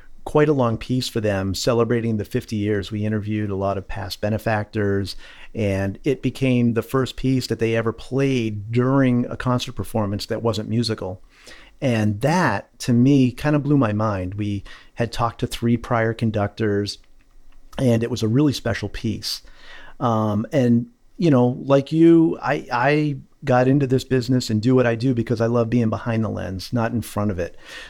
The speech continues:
So, um, being called out or having that kind of, you know, promotion in front of fourteen hundred people was a little bit uncomfortable. Um,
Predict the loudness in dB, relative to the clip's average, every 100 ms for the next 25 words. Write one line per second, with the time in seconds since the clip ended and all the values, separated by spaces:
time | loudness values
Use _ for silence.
0 | -10 -4 2 4 4 2 0 -2 -4 -2
1 | 0 0 4 4 4 2 0 2 2 0
2 | 2 2 2 0 -2 0 0 0 -4 -18
3 | -20 -6 -2 2 2 2 -2 -2 0 2
4 | 0 -2 -12 -2 0 0 -2 0 0 0
5 | -2 -2 -2 -2 -4 -2 -4 0 0 2
6 | -2 -6 -4 -2 0 0 2 0 -2 -2
7 | 2 2 2 0 0 -4 -4 -4 -2 -4
8 | -4 -6 -10 -20 -20 -20 -20 -6 -2 -2
9 | -2 -4